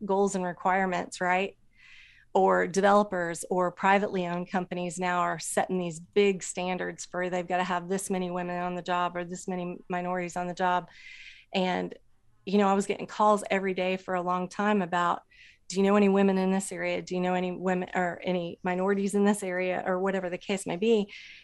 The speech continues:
And nobody had ever built a database that was valuable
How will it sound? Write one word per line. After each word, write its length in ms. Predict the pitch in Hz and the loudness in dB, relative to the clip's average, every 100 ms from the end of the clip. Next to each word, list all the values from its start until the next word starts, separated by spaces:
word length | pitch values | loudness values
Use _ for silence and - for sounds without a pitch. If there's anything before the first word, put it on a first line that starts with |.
| - | 2
And 100 | 208 | 4
nobody 280 | 226 294 311 | 6 4 4
had 80 | |
ever 360 | 226 190 185 - _ _ | 4 2 -4 -8 _ _
built 240 | 202 202 | 0 0
a 140 | 175 156 - | -4 -4 -2
database 680 | 175 190 185 180 175 175 - | 2 2 2 0 -2 -6 -4
that 180 | 175 | -2
was 180 | - 170 | -2 -6
valuable 880 | 165 180 180 185 180 170 175 175 190 | -2 2 4 2 0 -2 -2 -2 -6